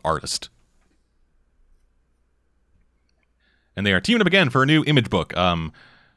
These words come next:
both of them writing it with, uh, Hersh-, with Kerschel also on art, as,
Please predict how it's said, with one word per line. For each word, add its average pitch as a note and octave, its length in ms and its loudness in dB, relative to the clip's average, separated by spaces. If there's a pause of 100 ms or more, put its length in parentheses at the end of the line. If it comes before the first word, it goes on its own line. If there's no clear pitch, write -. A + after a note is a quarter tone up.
(460)
both D#3+ 220 4
of E3+ 60 -6
them E3+ 140 4
writing C3 240 4
it B2+ 180 2
with, G2+ 220 -2
uh, F2+ 280 2 (220)
Hersh-, - 340 -2
with - 180 -2
Kerschel B2+ 340 2
also C#3 260 2
on G#2+ 160 -2 (120)
art, C#3 400 0
as, G#2+ 200 0